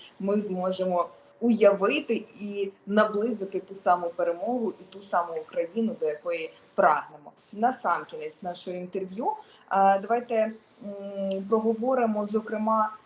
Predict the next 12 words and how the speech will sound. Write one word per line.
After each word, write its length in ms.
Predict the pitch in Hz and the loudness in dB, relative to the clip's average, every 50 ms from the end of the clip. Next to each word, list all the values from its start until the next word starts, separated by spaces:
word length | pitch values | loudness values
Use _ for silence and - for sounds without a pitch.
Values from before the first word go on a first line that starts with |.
| _ _ _ _ _ | _ _ _ _ _
те, 160 | - 240 247 254 | 4 4 6 6
які 460 | 233 220 220 - - 233 233 - - - _ - | 4 0 -4 -4 -4 -4 -4 -4 -8 -10 _ -2
поради 600 | 226 226 220 226 208 196 165 147 139 - - - - _ _ - | 0 0 2 2 2 2 2 0 0 -4 -8 -14 -14 _ _ -14
дають 520 | 160 160 175 165 151 156 147 143 - - - _ _ - | -8 -4 -4 -4 -4 -6 -10 -12 -16 -18 -20 _ _ -20
зірки 720 | 165 151 165 180 180 180 - - 170 165 165 175 202 277 311 - _ _ _ _ _ _ - | -12 -4 -2 -2 -2 -2 -6 -10 -10 -8 -6 -6 -6 -6 -8 -10 _ _ _ _ _ _ -18
на 440 | - 175 180 175 170 170 165 165 165 - | -14 -6 0 2 2 4 4 2 0 -2
цей 400 | - - - 180 165 170 220 247 | -6 -4 0 2 2 2 2 -2
період 500 | - - 190 170 165 160 165 165 165 165 | -2 -4 -4 -4 -2 -2 -2 -2 -4 -4
серпня 680 | - - - 147 180 180 - - - 196 190 185 180 185 - - 156 | -6 -2 0 0 0 0 -2 -6 -10 -8 -6 -4 -6 -6 -8 -8 -2
двадцять 380 | 156 151 - - - 170 151 | 0 0 0 0 -4 -10 -12
четвертого 520 | - - - - - - - - 151 147 143 | -14 -14 -10 -8 -8 -8 -8 -10 -10 -8 -8
року. 200 | 143 139 - | -8 -10 -12